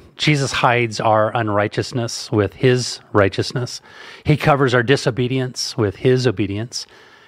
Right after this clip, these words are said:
And he shadows our death with his death so that the wrath of God cannot find us. He finds no spot on you, there's no decay in you, and therefore no punishment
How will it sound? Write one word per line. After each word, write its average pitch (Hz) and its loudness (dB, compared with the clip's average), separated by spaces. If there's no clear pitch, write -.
And 117 0
he 113 4
shadows 120 0
our 120 2
death 104 -4
with 107 -4
his 151 2
death 101 -4
so - -4
that 104 -2
the 101 -2
wrath 110 2
of 107 -2
God 110 2
cannot 104 -4
find 110 -4
us. - -10
He - 0
finds 123 2
no 117 2
spot 117 2
on 120 0
you, 120 0
there's 101 -2
no 107 0
decay 101 -2
in 110 -2
you, 113 0
and 104 -2
therefore 101 -2
no 98 -2
punishment 104 -6